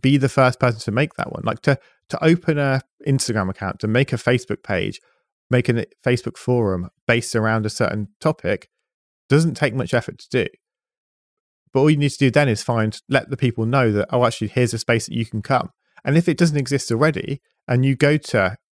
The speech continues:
say you made a, a Facebook group, and then you found lots of different Instagram accounts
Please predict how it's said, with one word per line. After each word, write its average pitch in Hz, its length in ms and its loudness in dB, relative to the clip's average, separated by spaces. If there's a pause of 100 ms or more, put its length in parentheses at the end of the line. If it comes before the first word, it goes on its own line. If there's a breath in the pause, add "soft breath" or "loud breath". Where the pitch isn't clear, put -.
say 131 160 2
you 123 180 2
made 117 240 2
a, 107 260 2
a - 40 -4
Facebook - 460 -2
group, - 280 -8 (320)
and 113 180 0
then 117 140 0
you 113 100 0
found 123 480 0
lots - 220 -4
of 120 100 -4
different 123 300 -2
Instagram 113 400 -4
accounts - 480 -8